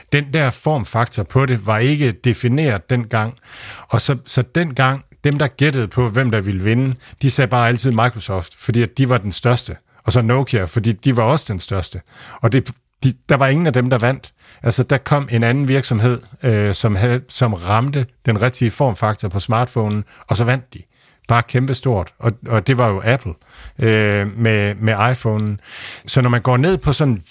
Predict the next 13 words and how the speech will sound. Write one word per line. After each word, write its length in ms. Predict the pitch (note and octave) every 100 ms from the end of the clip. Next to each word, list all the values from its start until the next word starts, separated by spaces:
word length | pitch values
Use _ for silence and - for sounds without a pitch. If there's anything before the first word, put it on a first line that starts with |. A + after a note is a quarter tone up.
| -
virksomhedsniveau 920 | E3 F3 C3 G#2 G#2 - G2 A#2 C3
og 140 | A2+
produktniveau, 840 | - - - D#3 D#3+ G2 F#2 G2+ G2+ _ -
så 380 | - - -
er 180 | D#3 C3
verden 320 | B2 A2+ A#2
uforudsigelig. 760 | A2+ G#2+ G#2 F#2+ - A#2+ D#2+ D2+ _ _ _ - -
Og 120 | - A#2
det 120 | C3
er 40 |
derfor 220 | C#3 C#3+
i 140 | C3+ A2+
dag, 300 | A2 C#3